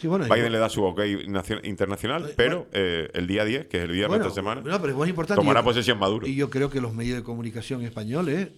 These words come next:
Speaker 1: y, y se
Speaker 2: Estamos
Speaker 1: oyen
Speaker 2: muy
Speaker 1: to-
Speaker 2: silenciados últimamente.
Speaker 1: Bueno,
Speaker 2: Hubo una,
Speaker 1: y
Speaker 2: hubo
Speaker 1: bueno,
Speaker 2: un revuelo cuando Edmundo
Speaker 1: bueno,
Speaker 2: fue
Speaker 1: bueno, yo
Speaker 2: reconocido
Speaker 1: estoy
Speaker 2: por el Parlamento, ¿te acuerdas aquella movida
Speaker 1: Sí,
Speaker 2: que
Speaker 1: yo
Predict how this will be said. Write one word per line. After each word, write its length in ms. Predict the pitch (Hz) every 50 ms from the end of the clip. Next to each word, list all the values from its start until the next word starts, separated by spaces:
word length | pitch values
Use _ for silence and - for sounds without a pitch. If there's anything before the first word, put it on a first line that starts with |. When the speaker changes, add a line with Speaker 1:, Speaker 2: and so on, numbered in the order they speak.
| - _
Speaker 1:
y, 60 | - 90
y 280 | - - 95 101 104
se 140 | - - 107
Speaker 2:
Estamos 240 | 107 107 - - 190 180
Speaker 1:
oyen 40 | -
Speaker 2:
muy 80 | 202
Speaker 1:
to- 80 | 185 -
Speaker 2:
silenciados 420 | 196 160 151 135 - 156 147 135
últimamente. 520 | 123 120 113 113 101 90 82 78 73 71 85
Speaker 1:
Bueno, 160 | 98 175 180
Speaker 2:
Hubo 60 | 160 151
una, 80 | 156
Speaker 1:
y 20 | 151
Speaker 2:
hubo 60 | 139 151
Speaker 1:
bueno, 100 | 160 165
Speaker 2:
un 40 | 156 143
revuelo 400 | 147 147 143 151 160 156 151 147
cuando 260 | 143 147 139 139 143
Edmundo 360 | 139 139 139 147 147 139 143
Speaker 1:
bueno, 320 | 139 139 139 135 135 135 135
Speaker 2:
fue 80 | 165
Speaker 1:
bueno, 160 | 180 - - -
yo 60 | 147
Speaker 2:
reconocido 320 | 139 - 143 156 160 139
Speaker 1:
estoy 60 | 135
Speaker 2:
por 120 | 139 131 127
el 80 | 127
Parlamento, 600 | - 127 120 120 120 123 143 175 170 151 139 143
¿te 60 | 135 135
acuerdas 300 | 123 135 143 131 123 123
aquella 260 | 120 131 131 127 123
movida 320 | 123 123 135 143 139 -
Speaker 1:
Sí, 60 | - 135
Speaker 2:
que 40 | 143
Speaker 1:
yo 80 | 143